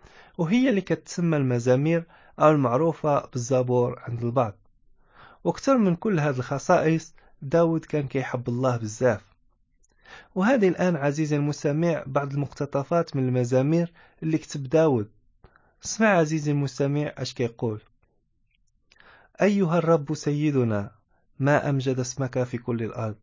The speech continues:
إذ أرى سماواتك عمل أصابعك،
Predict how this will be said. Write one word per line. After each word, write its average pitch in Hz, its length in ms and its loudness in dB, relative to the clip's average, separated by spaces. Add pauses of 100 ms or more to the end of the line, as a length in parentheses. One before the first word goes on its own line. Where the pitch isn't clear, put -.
(840)
إذ 160 220 2
أرى 196 240 6
سماواتك 165 800 0
عمل 151 540 2
أصابعك، 151 1040 -2